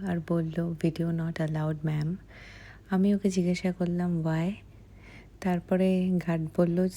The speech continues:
"সেন্সর কাজ করবে না, ভিতরে গিয়ে আপনি ভিডিও করতে পারবেন, অ্যালাউড আছে।" তো আমি ভিতরে এসে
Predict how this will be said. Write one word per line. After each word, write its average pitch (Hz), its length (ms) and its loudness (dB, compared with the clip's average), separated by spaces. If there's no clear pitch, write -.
"সেন্সর 165 380 -2
কাজ 160 260 -2
করবে 170 360 0
না, 214 240 0
ভিতরে 165 400 0
গিয়ে 175 240 0
আপনি 170 260 0
ভিডিও 156 320 -4
করতে 156 340 -6
পারবেন, 151 500 -2
অ্যালাউড 156 440 -2
আছে।" 151 200 -4
তো 214 200 6
আমি 202 280 6
ভিতরে 180 580 4
এসে 180 360 -2